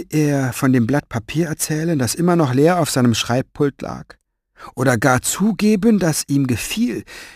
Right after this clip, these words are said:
wie ihr Mann die Rolle spielte, die er ihm geschrieben hatte?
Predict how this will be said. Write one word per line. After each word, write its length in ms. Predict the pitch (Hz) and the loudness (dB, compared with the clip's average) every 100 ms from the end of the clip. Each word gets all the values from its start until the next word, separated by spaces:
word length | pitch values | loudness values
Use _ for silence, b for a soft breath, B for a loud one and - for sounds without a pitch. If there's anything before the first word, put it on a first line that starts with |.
| B | B
wie 160 | - 135 | -2 0
ihr 100 | 101 | 2
Mann 300 | 110 135 139 | 2 2 0
die 120 | 120 | 2
Rolle 320 | 113 120 123 | 2 4 2
spielte, 560 | 113 - 135 123 110 117 | 0 -4 0 0 0 -4
die 220 | 104 110 - | -4 -6 -4
er 180 | 127 | -4
ihm 200 | - 120 | -4 -6
geschrieben 540 | 110 98 - 135 147 127 | -4 -4 -4 -6 -4 -6
hatte? 320 | 135 - 165 | -6 -10 -16